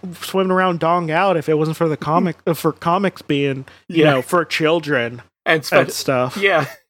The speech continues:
Speaker 2: And
Speaker 1: <laughs>
Speaker 2: specially placed shells occasionally.
Speaker 1: Yeah. Yeah, sometimes he just has, like, a very, like, suggestively placed shell, and it's just looking like he wants to just, like, ravish you. Um,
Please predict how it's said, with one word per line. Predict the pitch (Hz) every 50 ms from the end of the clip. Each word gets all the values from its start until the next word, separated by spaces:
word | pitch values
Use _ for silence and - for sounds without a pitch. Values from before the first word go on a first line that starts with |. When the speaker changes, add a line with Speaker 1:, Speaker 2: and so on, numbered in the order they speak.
| _ _ _
Speaker 2:
And | - 147 139 131 120 -
Speaker 1:
<laughs> | - -
Speaker 2:
specially | 123 - - 139 156 - 165 151 135
placed | - - 139 139 - - - - -
shells | - 139 - - 117 120 - - - - _ -
occasionally. | 123 123 123 - 117 117 117 - - 120 107 110 127 - - _ _ _ _ _ _ - - -
Speaker 1:
Yeah. | 202 185 165 139 117 110 - - - - - - - -
Yeah, | - 233 220 175
sometimes | - - 254 269 269 - 233 220 202 180
he | 185 175
just | - 180 165 -
has, | 175 160 147 135
like, | 156 147 135 143
a | 139
very, | 135 131 156 160 156 156 147 139 135 127 117 - - - _ _ _ _ _
like, | - 160 160 143 131 - -
suggestively | - - 160 143 - 165 156 147 - - - 185 160 170 175 180 180
placed | - - - 190 185 196 190 -
shell, | - - 190 190 190 190 190 190 202 -
and | 180 170 175
it's | 175 170 151 -
just | 185 170 - -
looking | 175 170 - 175 170
like | 160 160 156 - -
he | 170 170
wants | 160 156 147 147 147 - -
to | - 143
just, | 135 147 143 135 - 156
like, | 147 131 120 113 - _ _ _ _ _ _ _ - 156
ravish | 151 156 165 165 160 160 156 147 135 - - -
you. | 139 123 110 104 110 - - _ _ - - - _ _ _ _ _ _
Um, | - 156 151 143 139 135 131 123 -